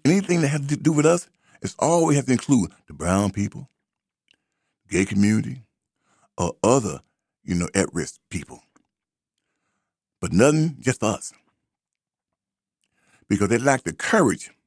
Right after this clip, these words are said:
and conviction to stand on the data and research. Because we have allowed our legitimate grievance against the United States government to be totally removed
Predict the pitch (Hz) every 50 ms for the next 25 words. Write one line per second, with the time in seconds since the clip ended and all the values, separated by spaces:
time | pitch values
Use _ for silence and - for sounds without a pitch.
0 | _ _ _ _ _ _ _ - 104 - - 98 87 82 - 156 - - - 95
1 | 87 85 - - - 131 151 165 147 127 113 - - 98 98 92 82 80 98 98
2 | 104 110 113 113 135 - - - - - - - - _ _ _ _ _ _ _
3 | _ _ _ _ _ _ _ _ _ _ _ _ _ _ _ _ _ _ _ _
4 | _ _ _ _ _ - - - - 104 92 - 92 117 143 170 170 160 160 160
5 | 160 160 151 147 143 143 - _ _ _ _ _ - 107 120 131 143 147 143 127
6 | 107 95 87 95 92 85 82 82 - - 139 180 202 220 214 - 127 123 147 185
7 | 147 104 92 78 - _ _ _ _ _ _ - 87 - - 95 101 - 110 113
8 | 113 120 135 156 - 147 143 143 131 110 98 95 - - _ _ _ _ _ -
9 | 85 76 - - - - 170 185 208 202 202 196 175 151 131 123 127 135 147 196
10 | 262 262 208 123 95 95 107 117 -